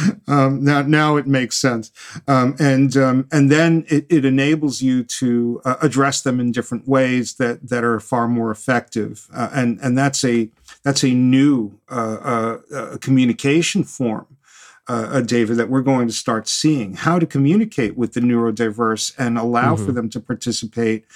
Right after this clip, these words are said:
Speaker 1: in ways that are going to make the world better, <clears throat> uh,
Speaker 2: Yeah.
Speaker 1: because,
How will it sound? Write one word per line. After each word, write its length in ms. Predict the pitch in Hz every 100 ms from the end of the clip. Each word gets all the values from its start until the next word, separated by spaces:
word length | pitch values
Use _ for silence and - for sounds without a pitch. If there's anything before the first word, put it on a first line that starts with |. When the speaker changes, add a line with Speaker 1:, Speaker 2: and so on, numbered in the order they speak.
| - - -
Speaker 1:
in 280 | 143 135 123
ways 440 | 127 143 147 135 -
that 180 | 120
are 80 | 123
going 260 | 123 131 135
to 60 | 127
make 220 | 135 135
the 80 | 135
world 400 | 127 127 120 107
better, 340 | 131 156 - _
<clears throat> 120 | - 123 - -
uh, 140 | 113
Speaker 2:
Yeah. 100 | 120 127
Speaker 1:
because, 480 | - 123 120 117